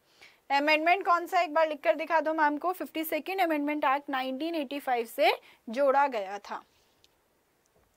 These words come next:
नेक्स्ट, इलेवेंथ शेड्यूल, ग्यारहवीं अनुसूची। ग्यारहवीं अनुसूची के अंदर क्या है मैम? ग्यारहवीं अनुसूची के अंदर पंचायतों से संबंधित प्रावधान है, जिसके अंदर उनतीस मामले हैं।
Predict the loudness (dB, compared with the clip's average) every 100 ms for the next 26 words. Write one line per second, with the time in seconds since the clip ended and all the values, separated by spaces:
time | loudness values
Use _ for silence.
0 | _ -2 -2 -2 -8 -20 _ -20 _ -2
1 | 8 10 10 6 0 -4 -4 -2 -6 -10
2 | _ _ -16 4 10 12 10 8 0 -2
3 | -4 -6 -10 -14 -14 -20 _ _ -12 4
4 | 8 8 8 4 0 0 -2 -6 -6 -8
5 | -6 -6 -6 -6 -4 -4 -4 -2 -4 -4
6 | _ _ -4 4 6 6 2 -4 -6 -8
7 | -10 -10 -10 -8 -6 -4 -4 -6 -4 -4
8 | -4 0 0 0 -2 -4 -4 -6 -6 -6
9 | -6 -8 -10 -8 -2 0 0 -4 -4 -4
10 | -8 -10 -8 -8 -4 -4 -4 -4 -6 -6
11 | -6 -6 -4 -4 -4 -6 -10 -12 -14